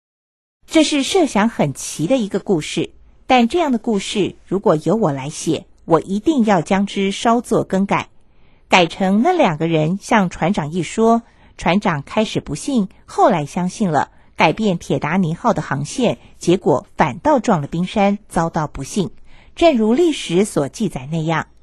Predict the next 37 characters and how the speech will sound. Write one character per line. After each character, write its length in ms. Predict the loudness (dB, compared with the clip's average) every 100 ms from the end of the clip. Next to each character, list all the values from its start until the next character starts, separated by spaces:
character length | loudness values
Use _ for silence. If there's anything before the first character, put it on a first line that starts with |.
| _ -20 -20 -20 _
这 120 | 4
样 120 | 4 4
的 100 | 2
更 200 | -2 0
改 280 | -2 -2 -2
也 200 | -2 -2
是 180 | -2
有 180 | 0 -2 -4
原 200 | -8 -4
因 100 | 0
的， 200 | 0 -2 -14 -20 -20 _
因 160 | 2 4
为 220 | 2 0
铁 260 | -2 -2
达 160 | 0 0
尼 180 | 2 0
号 180 | 0 0
的 80 |
悲 200 | 0 -2
剧 340 | -2 -2 -2 -2 -8
自 260 | -2 -2
始 220 | -2 -4
至 200 | -4 -4
终 400 | 2 4 4 2 4
都 160 | 4
笼 280 | 4 2 2
罩 180 | 2 2
着 200 | 2 0
一 140 | -2
重 320 | -6 -4 -4
神 240 | -2 -2 0
秘 160 | 0
的 100 | 0
气 240 | -4 -8 -4
氛。 280 | 0 0 0 -8 -20 _ _ _ _ -4
第 100 | -4
一， 340 | -2 -4